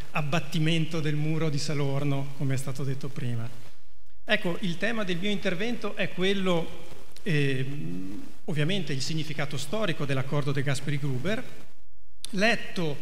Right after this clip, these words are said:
come secondo me andrebbe fatto, in una prospettiva più ampia di quella in cui normalmente viene letto, che spesso è una prospettiva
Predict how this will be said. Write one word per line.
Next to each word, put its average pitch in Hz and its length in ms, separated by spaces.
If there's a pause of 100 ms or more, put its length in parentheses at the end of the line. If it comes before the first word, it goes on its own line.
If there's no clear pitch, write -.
(720)
come 180 200
secondo 160 460
me 202 280
andrebbe 156 460
fatto, 160 640
in 196 140
una 208 140
prospettiva 190 840 (440)
più 214 160
ampia 165 800 (200)
di 190 300
quella 170 320
in 185 160
cui 202 160
normalmente 147 560
viene 135 240
letto, 127 480 (540)
che 190 120
spesso 185 640
è 190 140
una 180 180
prospettiva 156 640